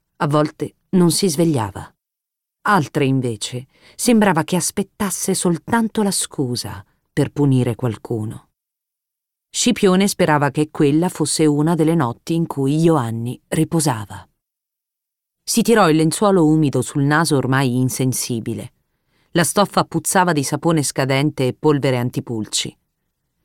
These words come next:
Mentre chiudeva gli occhi, sentì di nuovo Lelio tossire. Avrebbe voluto ficcargli un fazzoletto in bocca per farlo smettere. Come se non bastasse, si era addirittura messo a sedere per tossire più forte. Era un suono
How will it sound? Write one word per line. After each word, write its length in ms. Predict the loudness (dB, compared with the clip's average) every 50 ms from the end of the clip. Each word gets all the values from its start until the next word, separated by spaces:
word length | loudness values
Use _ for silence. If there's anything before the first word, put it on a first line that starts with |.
| _ _ _
Mentre 380 | 2 4 4 4 2 0 0
chiudeva 380 | 0 0 0 2 2 2 2 2
gli 120 | 2 2
occhi, 420 | 2 0 0 -2 _ -8 -8 -8 -8 -10 _ _ _ _ _
sentì 400 | -4 0 2 2 2 4 2 2
di 120 | 4 4
nuovo 320 | 4 4 4 4 4 2 2
Lelio 400 | 2 2 2 2 2 0 0 -2
tossire. 720 | -2 -4 -2 -2 -2 -4 -4 -6 -8 -10 -12 -14 -14 -18 _ _ _ _ _ _ _ _ _ _ _ _ _ _ _ _
Avrebbe 340 | -2 0 2 2 2 2 2
voluto 280 | 2 2 0 0 -2 -2
ficcargli 440 | -4 -6 -4 -2 -4 -2 0 0
un 100 | 0 0
fazzoletto 600 | 0 -2 -4 -4 0 0 2 2 0 0 _ 0
in 160 | 2 4 4 4
bocca 420 | 4 2 0 0 -2 -6 -8 -6
per 140 | -6 -6 -6
farlo 260 | -6 -6 -6 -4 -6
smettere. 640 | -4 -4 -4 -4 -6 -8 _ -10 -10 -10 -10 -12 -16 _ _ _ _ _ _ _ _ _ _ _ _ _
Come 220 | _ 0 2 2 2
se 100 | 2 0
non 140 | 0 0 0
bastasse, 600 | 0 -2 -2 -4 -4 -4 -4 -6 -8 -10 -12 -14 _ _ _ _ _ _ _
si 160 | -2 0 2
era 100 | 4 4
addirittura 560 | 2 2 2 0 0 0 -2 0 0 0 2
messo 320 | 2 0 -2 -2 -2 -2 -2
a 80 | -2
sedere 500 | -2 0 0 2 2 4 4 4 2 0
per 240 | -2 _ -4 -4 -2
tossire 380 | -2 -2 -2 0 0 0 0 0
più 140 | 0 -2
forte. 600 | -4 -2 -2 -2 -2 -4 -6 -10 _ -12 -12 -12 _ _ _ _ _ _ _ _ _ _ _ _ _
Era 220 | 0 0 0 2
un 80 | 0 -2
suono 440 | -2 -2 0 0 2 2 0 -2